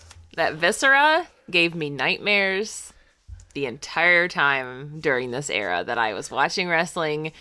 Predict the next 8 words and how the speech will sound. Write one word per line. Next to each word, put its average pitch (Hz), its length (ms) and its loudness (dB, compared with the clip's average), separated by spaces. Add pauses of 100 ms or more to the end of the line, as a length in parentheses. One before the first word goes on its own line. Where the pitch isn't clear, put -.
(180)
He 139 160 -6
is - 280 -8
terrifying. 202 640 2
He's 190 220 -2
the 147 100 -6
scariest 262 640 2
looking 254 320 -2
wrestler, 185 600 0